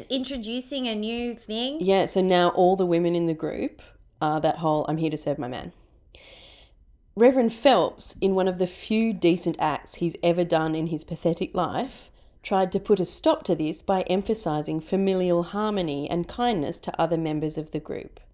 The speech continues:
Speaker 2: For this, Drain had Phelps excommunicated.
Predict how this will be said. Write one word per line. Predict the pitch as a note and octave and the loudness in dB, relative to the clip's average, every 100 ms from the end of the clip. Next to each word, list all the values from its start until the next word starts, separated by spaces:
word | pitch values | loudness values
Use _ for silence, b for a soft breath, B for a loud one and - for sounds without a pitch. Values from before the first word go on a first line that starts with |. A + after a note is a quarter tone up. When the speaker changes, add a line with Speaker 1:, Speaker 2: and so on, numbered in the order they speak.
| b b b - | b b b 0
Speaker 2:
For | - | 2
this, | A3 A3+ A#3 - - - | 4 4 2 -2 -10 -8
Drain | E3+ F3 E3 F3 | 0 2 2 -2
had | F3 E3+ - | -2 -4 -2
Phelps | D#3+ D3 D3 - | -2 -2 -4 -8
excommunicated. | D3+ - - D3 D#3 C3+ - - - - | -8 -8 -8 -6 -6 -10 -10 -12 -12 -18